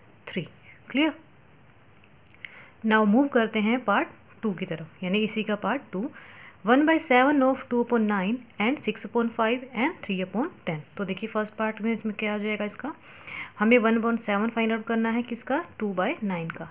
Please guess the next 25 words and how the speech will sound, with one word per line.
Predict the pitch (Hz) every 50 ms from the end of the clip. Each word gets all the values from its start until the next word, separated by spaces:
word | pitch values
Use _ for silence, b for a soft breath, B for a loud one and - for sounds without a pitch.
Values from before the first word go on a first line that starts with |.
| - -
तो | 185
सेम | - - 208 226 240
हो | 247 240
जाएगा, | 240 233 226 226 220 233 269 311 B B B B B B B B 196
न्यूमरेटर | 196 208 220 240 226 233 - 233
की | 226 240 233
न्यूमरेटर | 214 196 185 185 208 220 226 220 233 233
से | 233 247
मल्टीप्लाई | 233 226 226 220 240 - 233 226 247 285 294
and | - 202 190
डिनोमिनेटर | 202 190 202 202 202 202 196 196 196 202
की | - 269 320 339
डिनोमिनेटर | 233 196 190 185 180 185 180 185 180 175 190
से। | 190 - 262 285
So | - 247 220 220 -
टू | 214 226 226
वन | 214 226 220 226
जा | 226 220
टू | 214 - 220 226 240 233
upon | 226 - 214 226 285 294 -
सेवन | - 202 196 202 208
नाइन | 202 202 202 202
जा | 208 208
सिक्सटी | 208 - 185 - - - 214 269 370 - - - - - -
थ्री। | 185 185 160